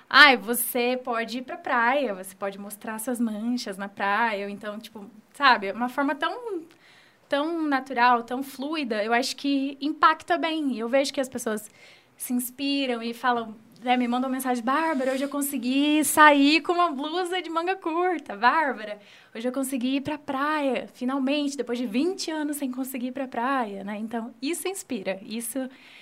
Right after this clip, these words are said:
acho que é, que é o mais ba-, é o mais bacana.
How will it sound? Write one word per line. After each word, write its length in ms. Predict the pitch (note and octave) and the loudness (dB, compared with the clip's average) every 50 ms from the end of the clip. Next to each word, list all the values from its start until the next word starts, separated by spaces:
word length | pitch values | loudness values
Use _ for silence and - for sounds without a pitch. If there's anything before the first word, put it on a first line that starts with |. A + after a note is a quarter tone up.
| - _ - | -18 _ -2
acho 260 | A3 A3+ A#3 A3+ - | -2 -2 -2 -2 -4
que 80 | - B3 | 0 2
é, 380 | A#3 A#3 A3+ A3+ A3+ A3 A3+ A#3 | 4 4 4 4 0 -2 -6 -10
que 100 | - - | -8 -4
é 60 | A#3 A3 | -2 2
o 20 | |
mais 240 | A3+ A3 A#3 A#3+ A#3 | 4 4 4 2 2
ba-, 240 | A3+ C4 C#4 C#4+ - - - - - _ - | 2 2 2 0 -2 -10 -20 -20 -20 _ -6
é 100 | A#3+ A#3 | -4 -2
o 60 | A3+ | 0
mais 180 | A#3+ B3+ B3 A#3+ | 2 2 2 4
bacana. 600 | A#3+ C#4 C#4 - - B3+ G#3+ G#3+ G3 G#3 A3 | 2 0 0 0 -4 -4 -4 -4 -6 -10 -12